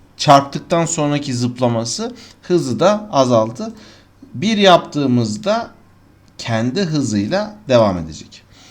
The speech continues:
Evet, bunu oluşturduktan sonra oyuncuları oluşturabiliriz. Oyuncuları oluşturmak için rectangle, yani dikdörtgen oluşturma metodunu kullanacağız.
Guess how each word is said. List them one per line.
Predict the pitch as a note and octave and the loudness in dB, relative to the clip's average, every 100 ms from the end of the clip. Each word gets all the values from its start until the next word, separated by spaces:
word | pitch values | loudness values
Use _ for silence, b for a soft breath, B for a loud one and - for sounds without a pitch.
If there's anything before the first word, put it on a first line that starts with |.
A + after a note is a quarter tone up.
| B B B B C4 | B B B B 2
Evet, | C#4+ C#4 | 2 2
bunu | C4 | 2
oluşturduktan | B3+ A#3+ - A#3 A#3+ A3 - B3 | 2 2 -2 -6 -6 -8 -2 0
sonra | A#3 - G#3+ A3 | 2 0 -2 -2
oyuncuları | F#3+ F#3 F#3+ F#3 F3+ F#3+ A3 - | 0 0 0 -2 -2 -2 -2 -2
oluşturabiliriz. | E3+ E3+ E3+ F#3 F#3 F3+ E3+ F3 A3 G#3+ G#3+ | 0 0 0 -4 -2 -2 -2 -2 -2 -6 -8
Oyuncuları | D#3+ F3 F#3 F#3 F#3+ F#3+ | -4 -4 -2 -2 -2 0
oluşturmak | F#3 F3+ - F#3 G3 G#3 G#3 | -2 -4 -6 -8 -4 -6 -8
için | - G#3 A3 G3 C#3 | -10 -8 -6 -6 -2
rectangle, | E3 F#3 - - G3 G#3 F3+ B2+ G#2+ | -2 -2 -8 -6 -4 -2 -2 -2 0
yani | D3 D#3+ E3+ G#3+ F3 | 0 0 -2 -4 -4
dikdörtgen | E3 E3 F3+ F3 - G3 | -6 -2 0 0 -2 -4
oluşturma | F#3+ E3+ E3 E3 F3 F3+ | -2 -4 -6 -6 -6 -4
metodunu | F3+ E3 E3 D#3+ E3+ F3 | -2 -4 -6 -6 -6 -6
kullanacağız. | E3+ E3 F3 F3 E3+ F3 F3+ - | -8 -6 -4 -4 -4 -4 -6 -12